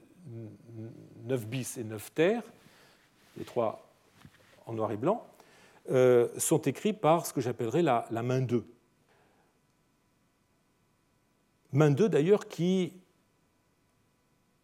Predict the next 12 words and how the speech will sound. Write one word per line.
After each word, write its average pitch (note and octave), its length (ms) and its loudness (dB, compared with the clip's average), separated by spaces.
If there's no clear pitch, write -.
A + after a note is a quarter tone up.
a B2+ 100 0
laissé C3+ 280 2
beaucoup D#3 260 -2
plus D3+ 200 -6
de B2 120 -2
fautes. - 320 -12
Les F3+ 480 8
deux C3 260 2
scripteurs A3 580 0
sont E3 220 -2
par D3+ 180 2
ailleurs G3 460 4